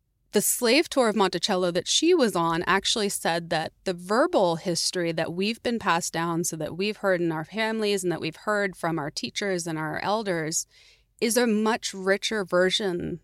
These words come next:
of our history, regardless of the written record or the fact that it was written down, because we don't have, or we didn't have the resources necessarily as people of color back then to be able to write,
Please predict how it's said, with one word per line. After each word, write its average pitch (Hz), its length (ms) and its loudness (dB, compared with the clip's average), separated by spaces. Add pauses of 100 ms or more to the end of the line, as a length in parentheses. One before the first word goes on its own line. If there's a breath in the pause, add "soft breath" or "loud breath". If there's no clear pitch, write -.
(200)
of 175 160 -4
our 165 140 4
history, 170 920 -2 (380)
regardless 185 680 4
of 190 140 -2
the 170 80 -2
written 160 260 -2
record 160 380 -2
or 175 80 0
the 170 80 -4
fact 185 260 -4
that 190 120 -2
it 175 40 0
was 170 120 -8
written 175 240 -2
down, 240 340 0
because 190 460 0 (680 loud breath)
we 233 100 4
don't 311 280 4
have, 220 580 2
or 190 80 4
we 185 140 0
didn't 220 220 -2
have 190 280 -2
the 180 80 -4
resources 220 640 2
necessarily 202 880 0
as 175 360 0
people 202 340 -4
of 170 100 -6
color 277 340 0
back 208 300 -2
then 240 400 0 (400 loud breath)
to 254 140 0
be 214 160 4
able 240 180 2
to - 160 -2
write, 170 560 -2